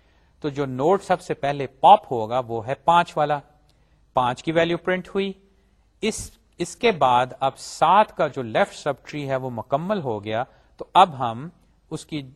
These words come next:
رائٹ کی جانب تو نہیں جائیں گے، فی الحال ہم سات نوڈ کو پاپ کریں گے، اس کی ویلیو پرنٹ کی۔ اس کے بعد ہم رائٹ کی جانب اگر جائیں گے بھی تو وہ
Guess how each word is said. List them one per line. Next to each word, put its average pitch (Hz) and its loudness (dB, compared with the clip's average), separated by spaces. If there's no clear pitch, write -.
رائٹ 151 0
کی 190 -8
جانب 139 -4
تو 135 -8
نہیں 131 -8
جائیں 123 -6
گے، 180 -6
فی - -6
الحال 131 0
ہم 131 -4
سات - 2
نوڈ 135 -6
کو 123 -6
پاپ 120 0
کریں 185 -2
گے، 196 -2
اس 147 -2
کی 185 -2
ویلیو 180 4
پرنٹ 180 -4
کی۔ 185 -8
اس 156 -6
کے 185 0
بعد 160 6
ہم 143 -4
رائٹ 127 0
کی 214 -6
جانب 160 0
اگر 135 -2
جائیں 143 -2
گے 214 0
بھی 117 -6
تو 143 -4
وہ 156 0